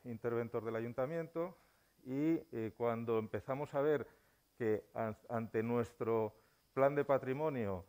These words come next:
eh, se empezaba a mover los depredadores del territorio, aplicamos una cosa muy sencilla, porque los planes generales todos sabéis que tardan un montón de años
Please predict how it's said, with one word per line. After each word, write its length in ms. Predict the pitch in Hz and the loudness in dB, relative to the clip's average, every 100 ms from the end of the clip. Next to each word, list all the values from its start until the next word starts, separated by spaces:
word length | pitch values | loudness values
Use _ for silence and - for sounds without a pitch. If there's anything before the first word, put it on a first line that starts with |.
| _ _ _ | _ _ _
eh, 140 | - 110 | -4 -2
se 160 | - | -2
empezaba 500 | 113 113 - 135 143 | -2 0 0 4 4
a 20 | 143 | 4
mover 520 | 123 131 151 120 92 - _ - | 2 4 4 4 0 -10 _ -6
los 200 | 110 107 | -2 0
depredadores 580 | 107 104 107 113 131 131 | 0 0 2 4 2 0
del 120 | 123 | -4
territorio, 640 | 135 143 - 135 131 151 - _ _ _ _ | -4 -4 -2 0 0 -2 -8 _ _ _ _
aplicamos 720 | 113 110 120 151 151 151 - | -2 0 0 2 2 -2 -6
una 220 | - 160 151 | -8 -4 -4
cosa 240 | 160 151 | -4 -6
muy 100 | 123 | -6
sencilla, 580 | 113 101 160 123 95 85 _ | -8 -8 -4 -2 -2 -4 _
porque 260 | 101 - 98 | -8 -6 -4
los 160 | 101 | -4
planes 300 | - 131 143 | 0 0 0
generales 480 | - 127 127 143 139 | -4 -2 0 0 -4
todos 220 | 151 139 | -6 -4
sabéis 340 | - 113 110 - | 0 0 0 -4
que 120 | 95 | -4
tardan 460 | 110 107 104 95 - | -2 0 0 -2 -6
un 120 | 120 | -6
montón 360 | 113 98 104 104 | -4 -4 -4 -2
de 80 | 120 | -2
años 340 | 95 85 | -2 -10